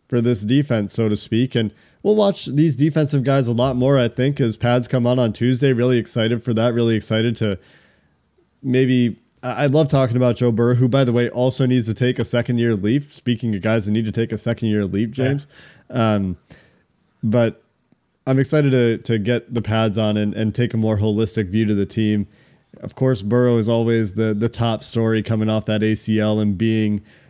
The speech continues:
Speaker 1: you know, the primary hope and, and cornerstone of this franchise. But with the pads on, I'm sure we'll get more defensive talk coming up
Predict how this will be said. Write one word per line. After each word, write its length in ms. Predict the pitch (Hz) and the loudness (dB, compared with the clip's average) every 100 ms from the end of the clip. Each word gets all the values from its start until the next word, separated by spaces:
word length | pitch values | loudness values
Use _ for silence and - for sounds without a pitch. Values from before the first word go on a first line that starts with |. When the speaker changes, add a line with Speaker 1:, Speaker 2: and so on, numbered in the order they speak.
| _ | _
Speaker 1:
you 100 | 117 | -4
know, 140 | 113 113 | -2 -2
the 100 | 120 | -2
primary 540 | - 190 156 135 123 | -2 0 2 2 2
hope 380 | - 120 120 - _ _ _ _ | 0 0 -2 -6 _ _ _ _
and, 320 | 135 120 113 | -2 0 0
and 500 | 104 117 113 107 95 - | 0 -2 0 -4 -6 -4
cornerstone 640 | 127 123 120 - 120 117 | 0 2 0 0 0 0
of 80 | 110 | 0
this 160 | 110 | -2
franchise. 640 | - 113 113 - 110 107 | -2 -2 0 0 0 0
But 120 | 110 104 | -2 -4
with 160 | 104 | -4
the 80 | 107 | -2
pads 380 | 113 123 117 101 | 0 2 2 0
on, 300 | 117 113 104 - _ _ _ _ _ | 0 0 -2 -10 _ _ _ _ _
I'm 80 | 104 | -10
sure 220 | - 143 | -2 2
we'll 120 | 131 | 2
get 160 | 127 120 | 2 2
more 200 | 127 127 | 2 2
defensive 540 | 110 127 127 117 110 | 2 2 2 0 -2
talk 260 | 113 120 117 | 0 0 0
coming 240 | 123 120 | 0 2
up 220 | 117 110 | 0 -2